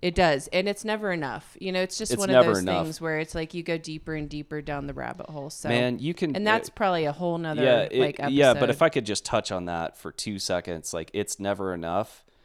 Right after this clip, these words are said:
Speaker 2: That applies to any addiction. I mean, anything outside of, of what God has laid out for your life, you know, structurally,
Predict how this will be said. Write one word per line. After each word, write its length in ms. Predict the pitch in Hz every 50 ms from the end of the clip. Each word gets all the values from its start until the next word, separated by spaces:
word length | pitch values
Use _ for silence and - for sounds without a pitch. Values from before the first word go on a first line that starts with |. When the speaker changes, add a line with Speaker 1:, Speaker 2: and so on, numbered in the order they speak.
| _ _ _ _ _ _ _ _ _
Speaker 2:
That 160 | 107 110 120
applies 400 | 117 - - 117 107 104 101 -
to 100 | - -
any 260 | - 90 92 92 90 87
addiction. 640 | 85 80 85 82 - - - 82 78 73 65 87 - - - - _ _ _ _ _ _ _ _ _ _ _ _ _ -
I 100 | 90 92
mean, 240 | 95 95 92 87 85 -
anything 400 | - 117 131 131 - - 127 120
outside 480 | 113 110 104 - - - 110 101 98 95
of, 260 | 92 87 82 - - -
of 220 | - 95 90 87
what 220 | 95 98 87 60 -
God 400 | - 95 87 92 92 92 90 92
has 520 | 92 95 98 90 87 80 - - - - -
laid 300 | 90 92 95 92 90 85
out 260 | 82 87 92 - -
for 180 | - - 98
your 200 | 92 87 87 87
life, 560 | 85 82 78 82 82 85 82 - - - - -
you 140 | - 101 92
know, 180 | 92 87 85
structurally, 880 | 82 - - - - 92 87 - - - 101 95 92 95 92 95 95 -